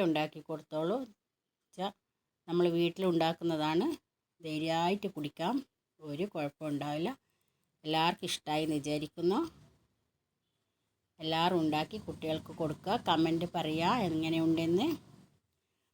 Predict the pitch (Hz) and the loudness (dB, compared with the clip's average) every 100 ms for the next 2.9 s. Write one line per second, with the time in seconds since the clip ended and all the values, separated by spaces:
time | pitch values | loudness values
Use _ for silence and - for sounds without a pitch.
0 | _ 190 180 185 180 180 180 175 - _ | _ -6 -4 2 6 6 4 2 -6 _
1 | _ _ _ _ 156 156 165 165 - 165 | _ _ _ _ -8 -4 -2 -2 -4 -4
2 | 160 165 156 151 151 151 170 170 190 | 0 0 0 0 -2 -4 -2 2 2